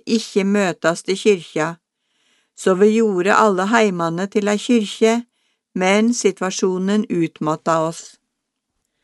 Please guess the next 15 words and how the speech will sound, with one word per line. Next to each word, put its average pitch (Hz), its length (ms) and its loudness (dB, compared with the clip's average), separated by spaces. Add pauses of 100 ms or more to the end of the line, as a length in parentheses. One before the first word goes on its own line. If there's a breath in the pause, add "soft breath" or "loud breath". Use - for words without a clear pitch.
(720)
Økonomisk 208 920 2
katastrofe. 190 840 -2 (640)
Tjueførste 240 480 2
februar 208 640 2
vakna 220 480 -2
libaneserne 175 1200 -2 (100)
til 185 200 -4
det 185 120 -4
første 214 380 -2
tilfellet 175 720 0
av 180 160 0
covid 175 320 -4
nitten. 190 460 -6 (760)
Smittetallet 180 880 0
steig 170 400 0